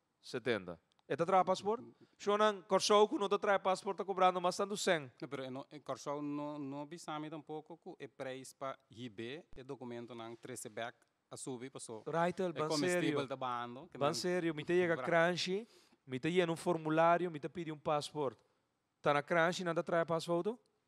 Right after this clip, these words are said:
Speaker 2: Não, é pa-, é, é, é
Speaker 1: Ah,
Speaker 2: passport,
Speaker 1: bota três
Speaker 2: tá,
Speaker 1: é
Speaker 2: botinho,
Speaker 1: passport,
Speaker 2: bot-,
Speaker 1: can claro?
Speaker 2: botinho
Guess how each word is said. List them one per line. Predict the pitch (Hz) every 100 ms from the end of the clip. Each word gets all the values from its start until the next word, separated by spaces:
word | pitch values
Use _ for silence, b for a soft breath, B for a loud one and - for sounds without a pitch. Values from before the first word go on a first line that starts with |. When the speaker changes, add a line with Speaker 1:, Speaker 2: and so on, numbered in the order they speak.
| _ _ _ -
Speaker 2:
Não, | 147 127
é | 101
pa-, | -
é, | 120
é, | 113 117 120
é |
Speaker 1:
Ah, | 156 156
Speaker 2:
passport, |
Speaker 1:
bota | 170 170
três | 208 190
Speaker 2:
tá, |
Speaker 1:
é |
Speaker 2:
botinho, | 175 190
Speaker 1:
passport, | 180 196 190
Speaker 2:
bot-, | 185
Speaker 1:
can | 190 190
claro? | 185 196 247
Speaker 2:
botinho | 131 127 143 147